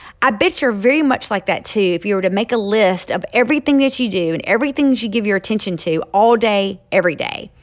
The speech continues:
It's never just one thing. But again, I'm only speaking for myself here.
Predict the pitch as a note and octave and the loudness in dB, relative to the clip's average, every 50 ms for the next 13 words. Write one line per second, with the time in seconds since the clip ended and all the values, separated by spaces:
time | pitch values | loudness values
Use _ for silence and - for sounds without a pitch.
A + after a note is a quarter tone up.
0 | - _ _ _ _ _ _ - - - G3+ G#3+ A3 D4 A#3+ G3+ A#3+ A#3 - - | -20 _ _ _ _ _ _ -12 -6 -2 0 0 2 0 0 2 0 0 0 -2
1 | - - - _ _ _ _ _ _ - F3 F3+ F3+ E3 - C4 B3+ F3 F2 - | -8 -16 -20 _ _ _ _ _ _ -2 0 0 0 2 2 2 2 0 -2 -6
2 | - - - _ _ _ _ _ _ _ _ _ _ _ _ _ _ _ _ - | -12 -14 -14 _ _ _ _ _ _ _ _ _ _ _ _ _ _ _ _ 0
3 | A#3 A#3 A#3 E4 C#4 F#3+ D#3+ D#3+ - - G3+ G3+ A#3 A3+ - - C#4 C4 C4 A#3+ | 0 0 2 0 0 0 -2 -4 -4 -2 -2 -2 -2 -2 -2 -4 -2 0 -2 -2
4 | - A#3 A3 G3 - - C#4+ C#4 C4+ - - - E3 D#3 D#3+ D#3+ F3 F3+ - | 0 0 0 0 2 4 4 4 4 2 -2 -2 0 2 2 2 0 0 -4